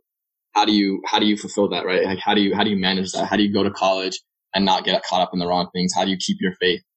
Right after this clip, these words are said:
Well, those are things I struggle with every day, right? Being in college, being exposed to things that, like, never have had a conversation about in my life with anybody until I've gotten to that position. And then I've been put in a position to where, like, I have no experience,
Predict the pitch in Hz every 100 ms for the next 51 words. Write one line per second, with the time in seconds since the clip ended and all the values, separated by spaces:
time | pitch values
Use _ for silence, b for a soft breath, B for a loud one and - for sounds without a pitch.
0 | _ _ _ 120 147 147 143 - - 95
1 | 90 87 87 92 92 180 85 - 92 -
2 | 190 98 185 - 92 92 92 - _ -
3 | 101 95 - 95 95 95 90 95 95 92
4 | 87 101 - _ _ 101 107 113 110 101
5 | 104 92 - 98 98 95 92 87 90 95
6 | 92 92 92 - - 98 87 90 90 185
7 | _ _ _ - 101 - 113 - 98 101
8 | 95 98 90 - 92 90 82 87 - _
9 | _ _ - 98 98 95 92 - 101 101
10 | - - 135 113 107 107 104 101 95 95
11 | 92 90 _ _ 98 104 98 92 92 -
12 | 107 107 107 104